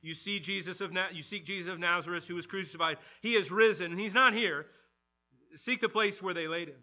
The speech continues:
See the place where they laid him. Listen, verse seven. "But go tell his disciples and Peter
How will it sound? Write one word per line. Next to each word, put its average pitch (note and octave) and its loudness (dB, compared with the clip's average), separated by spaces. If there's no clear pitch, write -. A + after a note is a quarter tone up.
See E3+ -20
the D#3 -18
place - -20
where - -20
they D#2+ -20
laid - -20
him. - -20
Listen, A#2 -14
verse G#2+ -14
seven. C3 -16
"But A#2 -8
go C#3+ -4
tell D#3 -6
his C3 -12
disciples C3 -12
and F#2 -16
Peter D#2 -20